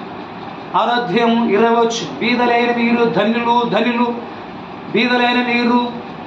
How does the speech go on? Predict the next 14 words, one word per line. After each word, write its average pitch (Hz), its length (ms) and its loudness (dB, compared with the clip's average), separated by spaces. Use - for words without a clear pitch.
ధన్యులు, 247 480 2
దేవుని 247 260 2
రాజ్యం 247 400 2
మీది, 254 580 2
మీది, 277 380 2
మీదని 285 360 2
యేసు 285 240 0
ప్రభు 262 320 0
సెలవిచ్చు." 214 680 -2
దేవునికి 196 340 0
మహిమ 185 300 2
కలుగుగాక. 180 720 0
వాక్యాన్ని 170 380 -2
ముగిస్తున్నాను. 185 720 -2